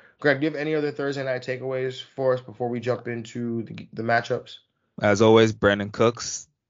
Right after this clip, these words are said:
Speaker 2: that sleeper, wide receiver sleeper of the year, man. Just he, he's, he's carrying the torch right now. The value getting back for him is, is absolutely insane in P P R leagues, in all t-, formats.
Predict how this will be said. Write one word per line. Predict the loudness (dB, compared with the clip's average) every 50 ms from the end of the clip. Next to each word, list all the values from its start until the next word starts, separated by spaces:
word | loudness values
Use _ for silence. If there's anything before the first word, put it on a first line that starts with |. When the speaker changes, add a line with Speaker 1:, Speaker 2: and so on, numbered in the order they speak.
| _ _
Speaker 2:
that | -4 -2 0 0
sleeper, | 0 0 -2 -2 0 2 2 4 2 2 -2 -6 _ _ -16 -12 -2 2
wide | 4 6 6
receiver | 6 4 2 0 0
sleeper | 0 -2 -2 -2 -2
of | 0
the | 0
year, | 0 0 -2
man. | -2 -4 -6 -8 -8 -10
Just | -10 -8 -8 -6
he, | -6 -6 -6
he's, | -6 -6 -6 -6 -8 -8 -8
he's | -4 -2 -2 -2 -2 -6 -10 -10 -6
carrying | -2 0 0 0 0 -2 -4
the | -6 -4
torch | 0 2 2 2 2 -2
right | -6 -4
now. | -4 -6 -6 -8 -8 -12 _ _ _
The | -10 -2
value | 2 4 6 6 6 4 4
getting | 2 0 0 0 2
back | 2 2 2 0
for | -4 -6
him | -6 -6 -6 -8
is, | -10 -10 -12 -16 _ _ _ _ _ -6
is | -2
absolutely | 0 0 0 -2 -4 -6 -6 -8
insane | -8 -8 -6 -6 -6 -6 -8 -8
in | -8 -10 -8 -8
P | -8 -8
P | -6 -4 -2 0
R | 0 0
leagues, | 0 -2 -2 -4 -4 -6
in | -6 -4 -2
all | 0 0 0
t-, | 0 -2 -8 -12
formats. | _ -4 -2 -2 -2 -2 -4 -6 -6 -6 -10 -12 -12